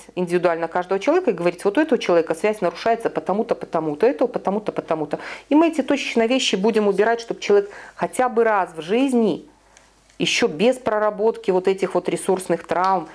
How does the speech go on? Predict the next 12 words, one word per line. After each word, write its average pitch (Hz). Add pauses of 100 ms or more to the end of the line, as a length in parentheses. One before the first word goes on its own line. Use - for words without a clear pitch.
(180)
без 202
ничего, 240 (240)
просто 247
прикоснулся 190
к -
своей 175
душе, 160
почувствовал, 156 (260)
как 185
это 165
приятно 185 (200)
быть 175